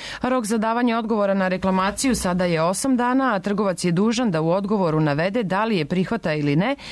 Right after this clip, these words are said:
i da precizno navede način i rok za njeno otklanjanje. O tome u Vestima u devet razgovaramo sa Verom Vidom iz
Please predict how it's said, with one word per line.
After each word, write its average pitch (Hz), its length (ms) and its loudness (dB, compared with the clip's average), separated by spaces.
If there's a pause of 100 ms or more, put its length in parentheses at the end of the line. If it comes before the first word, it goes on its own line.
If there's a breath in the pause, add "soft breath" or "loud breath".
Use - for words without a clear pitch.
(180 loud breath)
i 277 80 2
da 262 100 0
precizno 240 480 0
navede 196 380 0
način 190 420 0
i 170 60 2
rok 185 240 0
za 196 140 0
njeno 170 360 2
otklanjanje. 156 540 0 (260 loud breath)
O 233 100 -2
tome 262 260 0
u - 20 0
Vestima 240 340 0
u 220 60 0
devet 226 300 0
razgovaramo 202 560 0
sa 190 160 -2
Verom 202 320 0
Vidom 208 320 2
iz 180 240 0